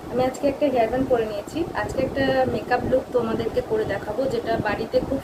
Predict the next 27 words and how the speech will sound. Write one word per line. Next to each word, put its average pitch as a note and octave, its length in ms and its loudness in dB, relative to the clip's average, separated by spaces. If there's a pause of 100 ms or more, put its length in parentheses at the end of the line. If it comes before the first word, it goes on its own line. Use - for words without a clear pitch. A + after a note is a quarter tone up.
সহজেই C4 500 0
তোমরা C4+ 220 2
করতে A#3+ 300 -2
পারবে A3+ 340 2 (480)
আর G#3+ 240 0
করে B3 180 4
বেরোতে A3+ 340 4
পারবে, A3 360 0
আহ, F#3+ 440 -2
বাইরে, G3 300 0
আর A#3+ 80 4 (100)
খুব D#4+ 200 0
তাড়াতাড়ি D4 480 4
করতে G3 200 -6
পারবে। F3 280 -2 (120)
তো G#3 80 -4
step C4 460 -2
by D#4 120 6 (100)
step D4+ 280 0
দেখতে A#4+ 260 6
থাকো, C#4+ 280 2
তাহলে A#3+ 580 2
তোমাদের A3+ 340 -2
সুবিধা B3 420 0
হবে। C4 220 2 (500)
আর G#3 440 0
স্কিপ F4 260 2